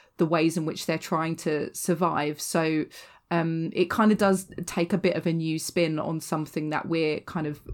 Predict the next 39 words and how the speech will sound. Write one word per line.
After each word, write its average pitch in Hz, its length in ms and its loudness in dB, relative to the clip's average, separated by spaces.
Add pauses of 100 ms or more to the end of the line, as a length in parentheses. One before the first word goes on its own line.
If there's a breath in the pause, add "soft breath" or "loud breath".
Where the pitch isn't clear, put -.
we're 175 300 2
used 185 320 2
to - 80 0
seeing 165 400 2
on 151 140 -2
T 156 260 -4
V 156 220 -2
and 139 100 -4
that's - 140 -8
had 160 260 0
a 156 60 -4
bit - 160 -4
of 156 120 -4
a 170 60 0
moment 160 480 -2
over 160 220 -4
the 151 80 -8
years 147 320 -4
on 160 100 -6
television. - 720 -6 (320 loud breath)
Um, 170 340 2
I 185 60 -2
think 220 380 -2
it 202 200 6
made 247 220 6
me 262 120 8
feel 254 180 2
quite - 180 4
emotional 339 480 4
at - 60 -4
times, 330 480 0
especially - 400 -2
the - 40 -4
father-daughter 180 760 4
kind 170 200 -2
of 156 60 -6
surrogate 165 540 0
bond 160 340 -2
between 160 480 -2